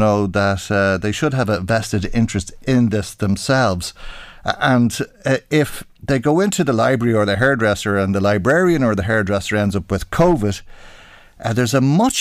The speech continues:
better chance, a far better chance of the librarian or indeed the hairdresser surviving the virus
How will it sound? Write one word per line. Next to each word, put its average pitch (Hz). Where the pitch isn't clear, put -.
better 226
chance, -
a 127
far 233
better 165
chance 104
of 92
the 104
librarian 160
or 135
indeed 120
the 113
hairdresser 127
surviving 139
the 98
virus 82